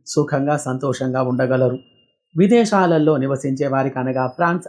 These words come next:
అమెరికా, ఇండోనేషియా, దుబాయ్, శ్రీలంక, సింగపూర్, ఆస్ట్రేలియా, మలేషియా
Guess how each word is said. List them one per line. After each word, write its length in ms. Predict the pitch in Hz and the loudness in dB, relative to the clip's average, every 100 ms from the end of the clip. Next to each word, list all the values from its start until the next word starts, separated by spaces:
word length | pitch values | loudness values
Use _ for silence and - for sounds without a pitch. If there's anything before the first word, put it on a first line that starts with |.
| 139 | -4
అమెరికా, 380 | 139 139 147 143 | -2 -2 0 0
ఇండోనేషియా, 600 | 139 131 131 131 123 143 | 0 -2 0 0 -2 -4
దుబాయ్, 400 | 127 127 135 135 | -2 -2 0 -2
శ్రీలంక, 540 | - 127 127 127 131 - - - _ - | -2 -2 0 -2 -4 -6 -16 -20 _ 0
సింగపూర్, 500 | 185 190 175 180 175 | 4 4 4 2 2
ఆస్ట్రేలియా, 540 | 139 131 139 135 139 | 0 0 0 0 0
మలేషియా 580 | 131 123 127 127 135 | 0 0 2 0 0